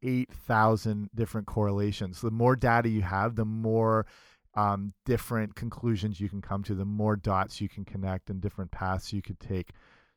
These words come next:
So she spent a month and a half going through all the raw data. This is all the different stuff they got and collected to, um,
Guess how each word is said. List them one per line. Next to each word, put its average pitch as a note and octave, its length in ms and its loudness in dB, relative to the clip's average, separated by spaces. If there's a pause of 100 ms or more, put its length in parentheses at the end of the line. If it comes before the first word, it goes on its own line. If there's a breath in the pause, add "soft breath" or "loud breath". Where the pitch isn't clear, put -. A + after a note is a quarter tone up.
So C#3 440 6 (720)
she D3+ 220 0
spent D#3 400 0
a A#2+ 100 0
month A#2 460 0
and C#3 100 2
a A#2+ 60 2
half A#2 400 4
going G#2+ 240 0
through - 320 -4
all A#2 320 6
the A#2+ 120 4
raw A2 440 6
data. F#2 540 -2 (120)
This G#2 140 -2
is G#2+ 80 0
all A2 480 6
the G#2+ 100 2
different A2 460 0
stuff G#2 280 -2
they G#2+ 120 0
got G2+ 220 2
and G2+ 100 -4
collected G2+ 640 0 (480 soft breath)
to, G#2+ 640 4 (180)
um, G2+ 520 0